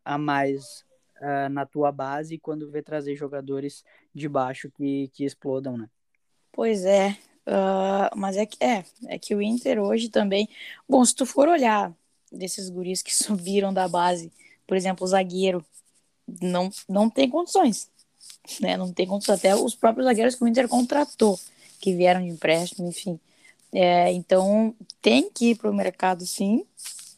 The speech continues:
Speaker 2: Sou a favor de colocar os meninos da base, sou a favor, porque isso te economiza muito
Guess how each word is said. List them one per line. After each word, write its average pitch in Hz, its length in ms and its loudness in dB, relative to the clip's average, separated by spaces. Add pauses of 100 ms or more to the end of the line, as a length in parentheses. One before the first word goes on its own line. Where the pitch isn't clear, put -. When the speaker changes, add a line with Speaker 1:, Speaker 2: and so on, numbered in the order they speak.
(500)
Speaker 2:
Sou - 200 2
a 240 60 6
favor 220 300 4
de 208 80 -6
colocar 196 300 0
os 185 100 0
meninos 180 280 -6
da 180 100 -4
base, 185 320 0
sou 190 120 -2
a - 20 -2
favor, 180 320 -2 (380)
porque 190 220 2
isso 202 200 4
te - 120 0
economiza 202 580 2
muito 226 560 4